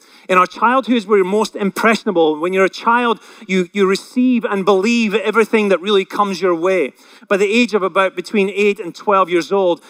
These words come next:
is, as psychologists say, is when you start to, uh, uh, you start to find your really, you start to find your own will, and you start to question the people that are around you.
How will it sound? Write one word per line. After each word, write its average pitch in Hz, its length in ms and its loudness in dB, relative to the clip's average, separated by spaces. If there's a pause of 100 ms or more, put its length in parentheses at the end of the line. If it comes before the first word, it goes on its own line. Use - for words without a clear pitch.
(220)
is, 170 320 2
as 175 220 -4
psychologists 190 600 0
say, 220 160 2
is 180 100 2
when 190 160 -6
you 185 100 -6
start 240 400 0
to, 202 220 2 (240)
uh, - 40 2
uh, 185 240 2
you 180 180 -4
start 240 300 0
to 214 100 -6
find 233 460 -2
your 190 160 2
really, 202 420 -2
you 190 80 -6
start 247 220 0
to - 80 -6
find 247 360 0
your 233 140 -2
own 190 320 -2
will, 185 380 2
and 180 100 -8
you 180 60 -6
start 240 320 0
to 190 80 -8
question 214 760 -2
the 170 80 0
people 214 320 -2
that 175 140 2
are 160 80 0
around 175 400 -2
you. 120 100 -8